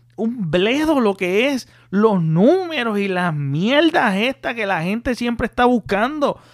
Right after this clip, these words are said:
para pro-, buscando aprobación. Y eso es lo que a mí, esa, esas cosas, mano, me alejan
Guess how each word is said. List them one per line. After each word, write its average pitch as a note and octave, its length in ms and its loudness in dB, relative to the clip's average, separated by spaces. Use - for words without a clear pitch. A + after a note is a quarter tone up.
para F#3+ 280 -2
pro-, F#3+ 320 0
buscando F3 680 0
aprobación. A#3 1040 2
Y D#3 280 -4
eso A#3 480 -2
es E3+ 200 0
lo A3 220 2
que G#3+ 100 -2
a E3+ 120 2
mí, G3+ 280 0
esa, G3+ 320 2
esas G3 320 0
cosas, G#3+ 420 0
mano, C3+ 380 0
me E3+ 320 2
alejan F3 720 0